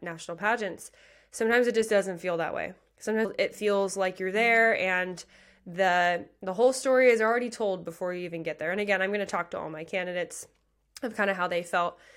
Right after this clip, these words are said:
but it just felt like it was actually a fair pageant. And so I, I admire that, you know? I thought the caliber of judges was incredible. I loved that they had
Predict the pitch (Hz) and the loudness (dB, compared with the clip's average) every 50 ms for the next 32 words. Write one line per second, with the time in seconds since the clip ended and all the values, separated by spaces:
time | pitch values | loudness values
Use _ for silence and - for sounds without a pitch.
0 | - - - _ _ - - 196 190 185 - - - 214 214 214 - - - - | -20 -20 -20 _ _ 0 2 4 4 4 2 -2 -4 -4 -2 -2 -4 -4 -4 -2
1 | - 220 220 226 - 208 208 208 190 - 185 190 185 175 180 - - 185 180 175 | 2 4 4 4 4 2 0 0 -2 -2 -2 0 0 0 -2 -4 -6 -6 -4 -4
2 | 170 170 - 170 165 165 - 175 170 170 175 170 - - - - 170 170 170 170 | -4 -4 -4 -4 -4 -4 -4 -6 -6 -6 -8 -10 -12 -10 -10 -8 -8 -8 -8 -6
3 | - 180 170 170 170 170 - - 180 180 170 170 175 170 170 175 - _ _ _ | -4 -2 -2 0 0 0 0 0 0 0 0 0 -2 -4 -4 -8 -12 _ _ _
4 | _ _ _ _ _ _ - - 196 214 233 240 254 277 330 349 294 208 170 - | _ _ _ _ _ _ 0 2 4 4 4 4 2 2 2 2 0 -2 -2 -2
5 | - - - 196 185 185 190 202 226 - - - - - - _ _ _ _ _ | -4 -6 -8 -6 -4 -4 -4 -4 -4 -8 -16 -20 -20 -20 -20 _ _ _ _ _
6 | 190 185 202 185 185 - 196 185 185 185 175 170 160 165 - 180 180 190 214 214 | -8 -6 -4 -6 -6 -4 -2 0 0 0 0 -2 -4 -4 -2 -2 -2 0 -2 -2
7 | 214 233 226 240 240 226 - 240 233 233 220 240 240 240 - - - 190 214 208 | -2 -4 -4 -4 -4 -2 0 2 2 2 2 2 2 2 0 0 0 0 0 0
8 | 190 175 170 170 180 180 180 190 202 226 247 233 220 220 - 196 196 180 185 180 | -2 -4 -8 -6 -2 0 4 4 6 4 4 4 2 2 2 2 0 0 0 -2
9 | 180 175 - | -2 -2 -2